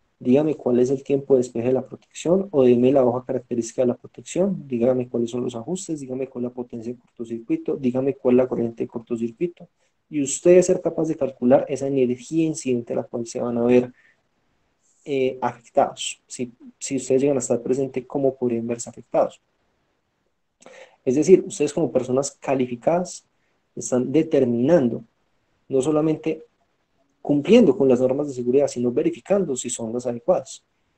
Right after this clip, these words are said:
Ustedes pueden llegar a dar recomendación como, "Ojo, no, es que la distancia no debe ser de un metro, debe ser de dos", ¿cierto? Ejemplo. Y adicionalmente, en ese proceso de toma de decisiones, ¿cuál es la verificación para poder determinar que todas las personas que estén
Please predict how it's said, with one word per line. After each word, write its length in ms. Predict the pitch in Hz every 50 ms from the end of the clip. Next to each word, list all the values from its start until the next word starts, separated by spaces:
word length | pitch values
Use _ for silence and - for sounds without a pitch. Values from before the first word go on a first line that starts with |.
| _ _ _ _
Ustedes 380 | - 135 - - 135 139 139 139
pueden 420 | - 156 151 147 147 147 143 - _ _
llegar 380 | - 127 127 123 127 123 127 131
a 40 |
dar 200 | 127 131 131 135
recomendación 560 | 135 139 - - 131 120 120 120 113 117 113 117
como, 240 | - 131 120 - -
"Ojo, 240 | 156 156 123 123 120
no, 220 | 131 127 110 - _ _ _ _ _ _ _ _
es 140 | - - -
que 80 | - 160
la 80 | 151
distancia 440 | 135 131 127 - - 123 117 - 139 139
no 100 | 143 143
debe 140 | 143 143 135
ser 180 | 139 139 127
de 80 | 127 135
un 80 | 135 151
metro, 260 | 170 151 - - _ _
debe 180 | - 123 120 123
ser 140 | 123 131 123
de 200 | 123 123 123 127
dos", 460 | 139 135 127 - - - - - _ _ _ _ _ _ _ _ _ _ _ _ _ _ _ _
¿cierto? 320 | - - - 139 143 - - _ _ _ _ _ -
Ejemplo. 400 | 127 117 120 131 120 - - - _ _ _ - - - - - - _ _ _
Y 140 | - 208 226
adicionalmente, 840 | 220 202 196 - - 202 196 196 196 196 202 190 156 - - 214 214 - _ _ _ _ _ _ _ _ _ _ _ _ - _ _ _ _ _ _ _ _ _ -
en 200 | 156 143 147 156
ese 260 | 156 151 - 214 208
proceso 540 | 214 - - 151 143 135 - 156 151 151 180
de 60 | 175
toma 260 | 175 - 147 143 143
de 40 | 143
decisiones, 540 | 147 143 170 170 - 175 160 147 151 - -
¿cuál 340 | - - - 151 143 143 151
es 140 | 165 165 175
la 100 | 185 170
verificación 720 | 147 135 127 123 123 - - - 131 123 - - 127 123 123
para 260 | - 147 147 143 135
poder 320 | - - 139 127 123 123 123
determinar 540 | 135 143 143 - 143 131 127 120 117 117 117
que 180 | - - 143
todas 600 | - _ - 151 160 170 175 180 185 185 185 - -
las 200 | 127 127 123 127
personas 600 | - 120 120 - - 135 135 139 143 147 - -
que 100 | - 127
estén 460 | 123 - - 127 123 123 123 123